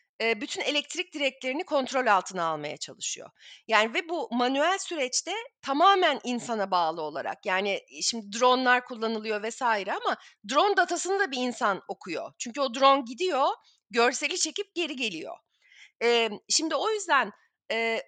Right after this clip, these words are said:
bu tarz, eee, şeyleri de düşündüğümüzde, altyapıları da düşündüğümüzde mesela her elektrik direğinin, her su sayacının, her, eee, elektriğe bağlı her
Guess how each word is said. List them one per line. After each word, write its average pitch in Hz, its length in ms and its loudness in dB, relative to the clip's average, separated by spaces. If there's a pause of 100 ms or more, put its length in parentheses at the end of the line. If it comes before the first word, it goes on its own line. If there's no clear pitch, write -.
(120)
bu 220 220 -6
tarz, 381 560 2
eee, 220 200 0
şeyleri 269 400 -4
de 285 120 -8
düşündüğümüzde, 185 640 -6
altyapıları 254 600 -2
da 285 140 -8
düşündüğümüzde 208 600 -8
mesela 254 240 -4
her 294 360 4
elektrik 247 580 -6
direğinin, 160 500 -8
her 285 340 2
su - 220 -8
sayacının, 185 760 -4 (360)
her, 330 340 4 (160)
eee, 240 320 0
elektriğe 269 520 -2
bağlı 233 280 2
her 277 340 2